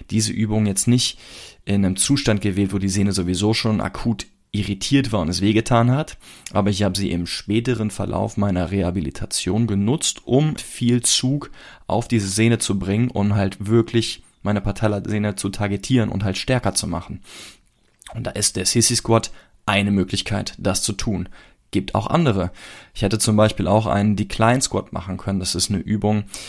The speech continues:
mit, äh, einer Fersenerhöhung, wo man in der Regel so ein, so ein Keil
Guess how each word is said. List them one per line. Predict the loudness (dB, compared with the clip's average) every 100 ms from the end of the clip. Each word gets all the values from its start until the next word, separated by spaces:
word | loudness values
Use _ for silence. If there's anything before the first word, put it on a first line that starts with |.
| -16 -14 -2
mit, | 0 2 0
äh, | 0 2 2 2 0 -2 -4 -6 -8
einer | -4 -2 -2
Fersenerhöhung, | 2 6 6 4 0 0 -2
wo | -2
man | -2
in | 0
der | -2
Regel | 0 2 2
so | 0
ein, | -2
so | -4 -6
ein | -8
Keil | -2 4 4 4